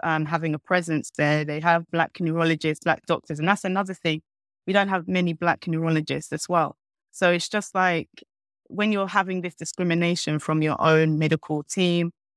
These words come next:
you're not seeing yourself on T V, you're not seeing yourself represented in M S charities. I mean, do you really wanna be that one Black person that's out there by yourself talking? That someone had to come forward. You need to see more. And I see that with,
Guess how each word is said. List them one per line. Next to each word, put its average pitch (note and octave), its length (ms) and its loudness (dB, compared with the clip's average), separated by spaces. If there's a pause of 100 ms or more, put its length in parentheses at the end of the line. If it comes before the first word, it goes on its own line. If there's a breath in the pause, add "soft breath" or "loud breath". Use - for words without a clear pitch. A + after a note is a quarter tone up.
(200)
you're D#3 100 2
not F#3 160 2
seeing F3 280 0
yourself D#3+ 380 0
on D#3 80 -12
T F#3+ 240 -2
V, E3 380 4
you're D#3 120 0
not E3 140 -2
seeing E3+ 140 -4
yourself D#3 240 -2
represented D#3+ 600 -2
in D3+ 120 2
M D3+ 100 2
S D3 120 -4
charities. D#3+ 680 -4
I D#3+ 60 -2
mean, D#3+ 240 2 (340)
do F#3+ 80 -2
you G3 80 2
really A3 200 4
wanna G3+ 220 0
be F#3+ 220 0
that E3+ 240 2
one E3+ 220 2
Black E3 260 0
person E3 340 -2
that's D3+ 240 -4
out E3+ 260 4 (100)
there D3 400 2
by D3+ 160 2
yourself D#3 560 0
talking? - 440 -4 (440)
That F3 160 0
someone A3 300 2
had G3 200 -2
to F3 120 -10
come E3+ 240 -4
forward. F3 380 0
You F3+ 100 2
need G#3+ 200 2
to G#3+ 80 -4
see F#3+ 240 -4
more. F#3+ 200 2
And E3 80 2
I E3 120 2
see A3+ 180 0
that F#3+ 160 2
with, E3 220 -4